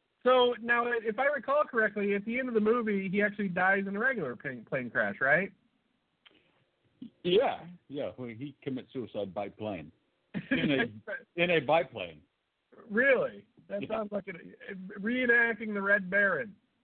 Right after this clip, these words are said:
Speaker 1: scene, I think, from the Snoopy movie, correct?
Speaker 2: That was, yeah, you love Snoopy.
Speaker 1: You, like, went down to the parade, uh, the Macy's Day Parade, and crashed right into the fucking Snoopy thing.
Speaker 2: Just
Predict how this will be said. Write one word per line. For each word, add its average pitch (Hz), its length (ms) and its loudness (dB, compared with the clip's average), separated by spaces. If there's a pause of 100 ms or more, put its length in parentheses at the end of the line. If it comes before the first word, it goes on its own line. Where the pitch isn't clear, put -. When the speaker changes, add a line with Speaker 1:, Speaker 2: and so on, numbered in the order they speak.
(160)
Speaker 1:
scene, 143 320 -6
I 147 60 -2
think, 170 300 -8
from 165 120 -6
the 151 120 -8
Snoopy 151 420 -2 (380)
movie, 131 400 -4 (100)
correct? 147 380 2 (680)
Speaker 2:
That 117 160 -4
was, 117 160 -8 (140)
yeah, 98 280 -10 (120)
you 98 120 -10
love 95 180 -4 (120)
Snoopy. 78 320 -12 (640)
Speaker 1:
You, 175 160 4
like, 165 200 6 (180)
went 190 320 2
down 185 420 4
to 196 120 -6
the 185 100 -4
parade, 170 760 2 (160)
uh, 147 60 0
the 151 100 -2
Macy's 185 400 -4
Day 202 180 2
Parade, 185 640 2
and 160 160 -10
crashed 175 400 0
right 170 260 0
into 190 160 -6
the 175 100 -8
fucking 175 440 -6
Snoopy 165 340 -4
thing. 107 320 -8 (600)
Speaker 2:
Just 92 160 -8